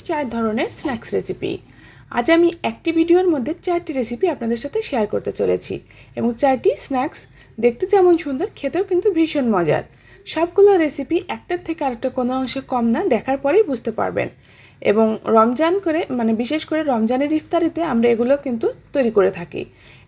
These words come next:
এজন্য আমি মনে করলাম সবগুলো রেসিপি যদি একসাথে অ্যাড করে দেই তাহলে কিন্তু আপনাদের সুবিধা হবে। তাহলে ভিউয়ার্স, তাহলে দেখে নেওয়া যাক কীভাবে খুব সহজে এই রেসিপিগুলো তৈরি করে নিতে পারবেন। সবগুলো রেসিপি তৈরি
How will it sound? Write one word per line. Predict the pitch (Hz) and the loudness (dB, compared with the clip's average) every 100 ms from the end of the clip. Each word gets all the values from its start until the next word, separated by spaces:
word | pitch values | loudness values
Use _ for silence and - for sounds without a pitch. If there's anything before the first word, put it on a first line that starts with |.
| 247 | -2
এজন্য | 311 359 349 | 2 4 6
আমি | 339 | 6
মনে | 294 285 | 4 2
করলাম | 285 277 403 - | 0 0 -2 -4
সবগুলো | 294 277 269 269 | -4 0 2 2
রেসিপি | 269 269 269 | -2 -6 -4
যদি | 277 - - | -4 -4 -6
একসাথে | 202 - 285 - | -8 -6 -6 -4
অ্যাড | - 214 - | -4 -4 -2
করে | 330 339 | -2 0
দেই | 302 339 | -2 -2
তাহলে | 202 226 240 | -2 -2 -2
কিন্তু | 262 294 | -4 -4
আপনাদের | 233 247 453 - | -4 -4 -4 -2
সুবিধা | 247 226 196 | -2 -2 0
হবে। | 190 - - - - - - | 0 -2 -4 -12 -20 -20 -6
তাহলে | 254 277 | 2 2
ভিউয়ার্স, | 320 440 - | 2 -2 -4
তাহলে | 285 262 233 | -4 -2 0
দেখে | 262 294 | 0 0
নেওয়া | 311 311 | -2 -2
যাক | 320 - - | -4 -8 -6
কীভাবে | 285 285 285 285 | -2 0 -2 -4
খুব | 381 - | -10 -4
সহজে | 294 262 240 453 - 254 | -2 0 -2 -6 -6 0
এই | 247 | 0
রেসিপিগুলো | 233 262 294 254 320 - | 0 -4 -4 -2 -2 -2
তৈরি | 294 233 | -2 2
করে | 220 | 2
নিতে | 202 190 | 2 0
পারবেন। | - 165 - 113 - - - _ _ _ - _ - _ _ - - - - - - - - - - - - - - - - - - | -2 -2 -4 -6 -10 -20 -20 _ _ _ -20 _ -20 _ _ -20 -20 -20 -20 -20 -20 -20 -20 -20 -20 -20 -20 -20 -20 -20 -20 -18 2
সবগুলো | 311 311 381 370 | 4 4 0 -2
রেসিপি | 349 349 349 | -4 -6 -6
তৈরি | 311 311 | -4 0